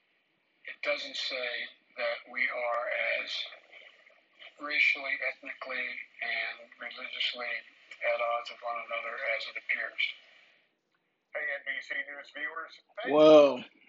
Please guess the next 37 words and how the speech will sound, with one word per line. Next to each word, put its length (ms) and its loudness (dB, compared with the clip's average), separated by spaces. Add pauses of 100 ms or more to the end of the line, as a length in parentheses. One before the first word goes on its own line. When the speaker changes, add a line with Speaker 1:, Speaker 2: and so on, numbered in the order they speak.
(500)
Speaker 2:
that 240 10
was 180 4
some 160 6
of 60 2
the 80 6
highlights 640 8
from 300 4
the 340 6 (720)
presidential 1000 6
debate 560 6
and 220 2
the 120 -2
vice 340 8
presidential 680 0
debate. 440 0 (460)
Uh, 320 12
let's 200 4
go 260 10
right 180 10
into 460 6
it, 60 2
man. 300 4 (240)
Mo-, 200 8
Reverend 380 6
Mosley, 340 8
what 140 2
do 60 4
you 60 4
think 200 8
about 220 8
all 180 4
this? 220 -4 (120)
Well, 300 12
Biden 360 12
got 240 12
a 60 8
point. 420 8